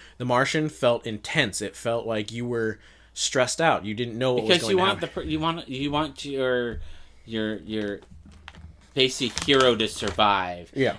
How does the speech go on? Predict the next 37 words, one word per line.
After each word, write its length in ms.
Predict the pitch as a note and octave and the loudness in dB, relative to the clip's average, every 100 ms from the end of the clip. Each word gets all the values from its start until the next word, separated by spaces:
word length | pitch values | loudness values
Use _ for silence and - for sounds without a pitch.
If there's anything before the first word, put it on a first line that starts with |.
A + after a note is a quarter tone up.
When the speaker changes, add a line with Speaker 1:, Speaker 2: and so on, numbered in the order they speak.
| - | 2
Speaker 2:
And 360 | C3 C3 A#2+ G2 - | 8 8 6 0 -6
with 340 | C#3 E3+ G#3 - | 4 4 4 0
science 440 | - E3 D3+ - | 2 4 4 2
fiction, 540 | - G3 - A2+ G#2 - - | -2 0 0 -2 -4 -8 -12
of 180 | G#2 | -10
course, 480 | - A2 G2+ - - - - - - | -4 -4 -4 -8 -14 -16 -20 -20 -4
with 140 | C3+ | -2
science 300 | B2+ D#3 C#3 | 2 2 0
fiction 340 | - G#3 G3+ C3 | 0 0 0 0
movies 380 | A2 G2+ A2 A2+ | 0 0 -2 -2
like 220 | G2+ G2+ - - - - - | -4 -6 -12 -20 -20 -12 0
Interstellar 600 | C#3 C#3 - D3+ C#3+ A#2+ | 0 2 2 4 4 2
and 180 | A2 A2 | -2 0
Martian, 520 | C3+ F#3+ - A2 F#2 - - - - | 2 2 -2 -6 -8 -16 -20 -20 -10
they 400 | A#2 D3 F#3+ D#3 - | -2 2 2 -2 -10
probably 280 | - D#3+ D3 | -2 -2 -2
could 260 | C3+ - A#3+ | -2 2 2
have 200 | F3+ G#2+ | 2 -2
just 300 | G#2+ G#2 - - | -6 -6 -8 -16
killed 300 | - D#3 C3+ | -2 2 4
off 240 | A#2 A2+ - | 4 -2 -8
the 80 | |
people. 520 | G#2+ C#3 D#3 - F2 - | -6 -4 -4 -6 -10 0
Speaker 1:
Right, 280 | D#3 F#3+ G#2+ | 6 8 8
they 100 | A#2+ | 2
could 180 | B2+ F3 | 2 0
have. 160 | G2+ F#2 - | 0 -6 -4
Speaker 2:
And 360 | C#3 C3 B2 A#2+ | 4 4 4 2
you'd 400 | A#2 C3 C#3 C3 | -2 4 4 4
feel 140 | C#3+ | 4
bad. 320 | B2 D3 A2 - | 6 4 4 0
But 220 | C3 B2+ - | -2 -2 -2
it, 180 | C#3 C3 | -2 2
with 260 | B2+ B2+ | 2 0
Marvel 440 | A#2+ C#3 A3+ B3 E3+ | 0 6 6 6 2
movies, 600 | A#2+ G#2+ G#2 G#2 - - - - - | 2 0 -2 -2 -6 -14 -18 -20 -14
you, 240 | - F3 | -6 -6